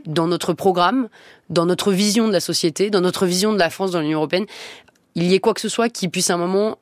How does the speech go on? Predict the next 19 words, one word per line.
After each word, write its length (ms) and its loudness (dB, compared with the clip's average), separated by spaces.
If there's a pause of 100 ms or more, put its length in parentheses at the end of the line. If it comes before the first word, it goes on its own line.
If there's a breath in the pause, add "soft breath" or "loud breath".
euh, 540 0
donner 280 2
l'impression 520 -2 (380 loud breath)
que 100 0
nous 500 0
avons 380 0 (140)
envie 520 0
de 80 -2
travailler 540 0
avec 240 -4
le 60 -4
Rassemblement 420 -2
national. 400 -4 (360 loud breath)
Moi, 140 4
je 60 -2
suis 100 -2
engagée 360 2
en 100 2
politique 580 -4